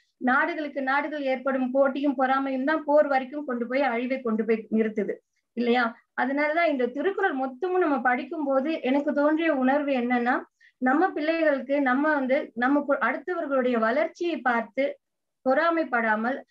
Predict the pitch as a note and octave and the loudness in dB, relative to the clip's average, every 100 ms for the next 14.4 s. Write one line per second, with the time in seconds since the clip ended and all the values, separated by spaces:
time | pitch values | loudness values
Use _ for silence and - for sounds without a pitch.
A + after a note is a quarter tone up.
0 | _ - B3+ B3 C#4 F#4 - F#4 C#4 B3+ | _ -4 0 2 2 0 -4 -4 -2 0
1 | D#4 E4+ C4+ B3 A#3+ A#3 C#4 D#4 F#4 C#4 | 0 0 -2 -2 -4 0 0 2 2 2
2 | C#4+ F4 F4+ F#4 D4+ A#3+ A#3 C4+ C4 A#3+ | 2 2 2 2 2 2 0 2 2 2
3 | A3 G3+ - A#3+ B3+ B3+ B3+ A#3+ B3 C4 | 2 -2 -6 -2 0 0 0 0 0 0
4 | D#4+ C#4+ A#3+ - _ _ _ _ - D#4+ | 0 0 0 -4 _ _ _ _ 0 2
5 | D#4+ D#4+ B3 A#3+ C4 C4 D4+ E4 F4+ - | 2 2 0 0 -4 -4 -4 -6 -8 -20
6 | - A3+ C4 E4+ E4+ D4+ D#4 C4+ D4 B3 | -6 -2 0 -2 -2 0 0 0 -2 -2
7 | A3 D4 D4+ A#3+ B3 B3+ A3+ G3 F#3+ F3+ | -2 -4 -2 -2 -2 -4 -4 -2 -2 -4
8 | _ _ B3 A3+ C#4 D4 F4 G4 G4 A3+ | _ _ -4 -2 -4 -2 -2 -4 -6 -8
9 | - - - - A3+ G#3+ G3 - - _ | -6 -10 -10 -2 0 0 -2 -8 -16 _
10 | _ D4 E4+ F#4 G4 F4 - _ _ - | _ 0 2 4 2 0 -6 _ _ -6
11 | C#4 E4 F4 C#4+ D4 D#4+ D#4 C#4 B3+ B3+ | -2 0 0 0 0 0 0 0 -2 0
12 | C#4+ D4+ D4 A3+ A#3+ B3+ D#4 D4 A#3+ A#3 | 0 0 -2 -2 -2 0 0 2 4 4
13 | B3 C#4 B3+ A3+ A3 A3+ - A3+ A3+ A#3+ | 4 0 0 -2 0 -2 0 -2 -2 -2
14 | A3 F#3 F3 - | -2 -2 -2 -6